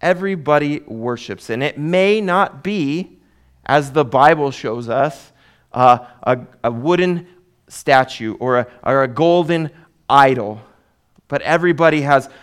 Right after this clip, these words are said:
something or someone they worship. Now, our hope is that we are in church, that that would be the one true living God. Because we see as God reveals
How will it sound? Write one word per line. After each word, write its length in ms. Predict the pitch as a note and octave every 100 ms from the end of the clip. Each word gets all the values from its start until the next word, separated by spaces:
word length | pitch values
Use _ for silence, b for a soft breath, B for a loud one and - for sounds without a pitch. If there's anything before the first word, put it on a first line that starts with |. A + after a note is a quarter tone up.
| b b
something 840 | - - F3+ F3 - A#2+ G#2+ A2 -
or 220 | C#3+ D3+
someone 680 | - - G3 F#3 C#3+ C3+
they 140 | C3+ C3+
worship. 640 | B2+ B2+ A#2 - D2+ _ _ _ _ _ _ _ _ _ _ _ _ E3+
Now, 200 | G3 D3
our 100 | C3+
hope 340 | - A3+ G#3+
is 200 | D#3+ D#3+
that 160 | D#3 C#3
we 140 | D#3
are 100 | D3+
in 100 | C#3
church, 480 | C3 - F3+ E3+ -
that 180 | C#3 G#2
that 160 | C3+
would 140 | C#3+ C3
be 120 | C#3
the 120 | C3+
one 300 | B2+ C3+ C3 b b
true 320 | - D3+ C#3 C3 B
living 320 | B2+ C3+ C3 B2
God. 340 | A#2 G#2+ G#2 _ _ _ _ _ _ _ _ _ _ _ _ _ _ _ _ _ _ _ _ _ -
Because 1040 | B2 - - A#3 D#3+ C3+ E3+ A3 - - _ _ _ _ _ _ _ -
we 140 | C#3+
see 560 | C#3 - - G3+ F3+ B2+
as 260 | C3 C3+ A#2+
God 380 | E3 D3+ C#3+
reveals 720 | C#3+ C3 A2 D3+ E3 F3 D#3+